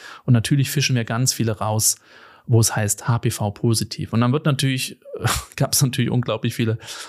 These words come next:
partnerschaftliche Konflikte, sag ich mal. Der Mann ist jetzt zehn Jahre zusammen und auf einmal ist man H-P-V-positiv. Und das heißt ja, der,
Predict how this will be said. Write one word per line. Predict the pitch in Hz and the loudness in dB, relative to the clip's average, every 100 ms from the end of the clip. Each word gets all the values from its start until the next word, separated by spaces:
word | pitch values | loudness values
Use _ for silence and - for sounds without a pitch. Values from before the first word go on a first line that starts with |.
| - _ - | -18 _ -2
partnerschaftliche | 127 127 139 110 110 101 113 110 | 2 2 2 0 -2 -4 -6 -6
Konflikte, | - 104 - 117 98 | -4 -4 -4 -2 -2
sag | 101 - | -2 -4
ich | - - | -8 -8
mal. | - - _ _ | -8 -12 _ _
Der | - 120 | 2 4
Mann | 123 | 4
ist | 127 135 | 4 0
jetzt | - - | 0 -2
zehn | - 117 | 0 0
Jahre | 113 113 107 | 0 0 0
zusammen | 117 110 101 104 | 0 0 0 0
und | 139 151 123 | 2 2 2
auf | 113 - | 0 -4
einmal | 120 127 123 | 0 2 2
ist | 107 | 0
man | 123 110 | 2 2
H-P-V-positiv. | 107 117 113 107 - 107 - - 113 - | 0 -2 -4 -4 -2 -2 -2 -2 -2 0
Und | 120 | 0
das | 113 - | 0 -4
heißt | 104 - | -6 -4
ja, | |
der, | 104 104 | -4 -4